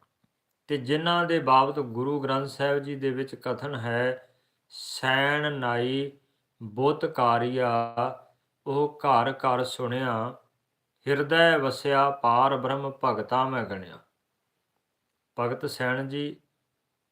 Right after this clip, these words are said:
ਭਾਵੇਂ ਬੁੱਤੀਆਂ ਕਰਦੇ ਸਨ, ਸੋ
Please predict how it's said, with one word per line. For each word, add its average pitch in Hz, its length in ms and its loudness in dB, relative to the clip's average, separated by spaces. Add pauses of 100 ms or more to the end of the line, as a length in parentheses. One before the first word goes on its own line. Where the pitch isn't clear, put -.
(220)
ਭਾਵੇਂ 139 380 2
ਬੁੱਤੀਆਂ 139 500 -4
ਕਰਦੇ 135 420 0
ਸਨ, 131 360 -6 (1600)
ਸੋ 156 760 2